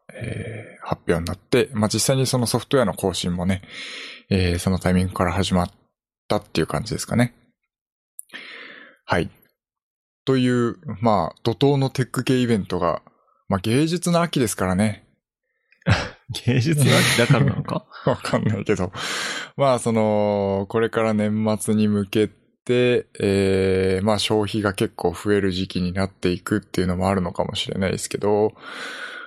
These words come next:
Speaker 1: まあ、そんな中でのね、まあ、いろんな製品発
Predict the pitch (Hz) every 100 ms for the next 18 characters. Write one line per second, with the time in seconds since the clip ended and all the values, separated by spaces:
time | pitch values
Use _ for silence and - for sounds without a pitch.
0 | - 104 110 101 101 104 101 92 85 87
1 | 90 90 - - 90 87 92 - 92 92
2 | 92 90 - - 87 - 90 -